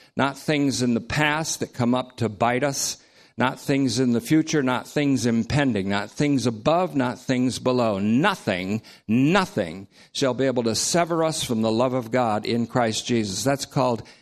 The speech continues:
cognitive invincibility.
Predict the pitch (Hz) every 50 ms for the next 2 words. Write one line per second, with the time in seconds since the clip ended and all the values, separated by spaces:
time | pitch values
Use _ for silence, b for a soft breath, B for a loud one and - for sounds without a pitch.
0 | B B - - - - 175 160 165 180 151 135 127 113 107 - - 110 110 107
1 | 98 - - b b b b b b - - 139 131 127 120 107 - - 139 135
2 | 123 - - - 127 113 104 - 156 151 135 120 107 98 - - - 92 78 -
3 | - - -